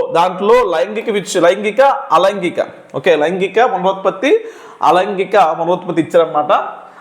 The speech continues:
అదేవిధంగా చూసుకుంటే మానవుల్లో పునరుత్పత్తి వ్యవస్థ గురించి, రైట్, so వాళ్ళ యొక్క అభివృద్ధి దశలో మానసిక మరియు శారీరక మార్పుల గురించి, వంశపారపర్యత, ఓకే, మరియు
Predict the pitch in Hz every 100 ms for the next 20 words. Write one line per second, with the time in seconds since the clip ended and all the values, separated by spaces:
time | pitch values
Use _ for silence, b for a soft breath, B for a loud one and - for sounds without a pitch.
0 | - 151 226 240 226 226 220 233 202 190
1 | 202 151 160 196 254 247 247 247 262 -
2 | 220 220 - 214 - 180 190 190 196 185
3 | 180 233 240 - - - - 185 190 104
4 | - - - 175 160 165 175 196 160 160
5 | - B B B - 147 208 214 196 208
6 | 202 214 170 175 208 - 208 202 185 180
7 | 175 180 180 147 143 185 196 185 175 175
8 | - 226 - - _ B B B B B
9 | 151 190 - 240 220 214 208 190 196 214
10 | 226 - B B - 139 151 190 107 -
11 | - B B B 156 202